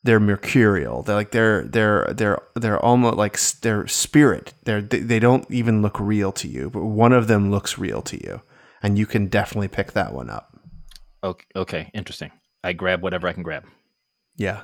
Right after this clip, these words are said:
Speaker 1: you grab, you grab one. Um, all right, and, uh, and the steel predator. Oh man, he's not super smart,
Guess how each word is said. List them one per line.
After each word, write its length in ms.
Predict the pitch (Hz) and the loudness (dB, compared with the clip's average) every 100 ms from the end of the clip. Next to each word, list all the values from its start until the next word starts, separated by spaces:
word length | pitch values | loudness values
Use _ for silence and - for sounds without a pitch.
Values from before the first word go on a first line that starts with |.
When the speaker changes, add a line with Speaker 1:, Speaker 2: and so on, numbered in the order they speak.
| - | -8
Speaker 1:
you 140 | 107 | -6
grab, 340 | 113 101 101 - | -2 -2 -2 -6
you 120 | 104 | -8
grab 280 | 95 92 92 | -6 -8 -8
one. 340 | 101 85 98 - _ _ - _ _ _ _ - | -14 -14 -16 -20 _ _ -20 _ _ _ _ -10
Um, 260 | 107 98 - | -8 -6 -6
all 120 | 104 | -2
right, 220 | 107 92 - _ _ _ _ _ _ - | -2 -2 -8 _ _ _ _ _ _ -4
and, 560 | 107 101 98 98 92 - | 0 2 2 2 -2 -4
uh, 480 | 101 95 95 95 95 - _ _ | -2 0 0 0 -4 -6 _ _
and 360 | - 208 202 - _ - _ _ _ _ _ _ _ - | 0 2 0 -2 _ -20 _ _ _ _ _ _ _ -10
the 140 | 139 | -6
steel 560 | - - - 131 170 196 | -4 -6 -4 -4 -4 -6
predator. 640 | - 117 101 92 65 73 - _ _ _ _ _ _ _ _ _ _ _ _ _ _ _ - _ - - - - - 269 _ _ _ - | -2 -2 -2 -4 -6 -6 -10 _ _ _ _ _ _ _ _ _ _ _ _ _ _ _ -20 _ -20 -18 -20 -20 -20 _ _ _ _ -14
Oh 440 | - - - - - - | -12 -12 -14 -18 -20 -20
man, 260 | - - - - | -18 -18 -20 -14
he's 220 | 123 120 | -12 -8
not 260 | 120 - - | -4 -4 -4
super 420 | - 160 180 151 | -4 -4 -4 -4
smart, 640 | 127 - 131 127 98 87 | -4 -4 -6 -6 -8 -12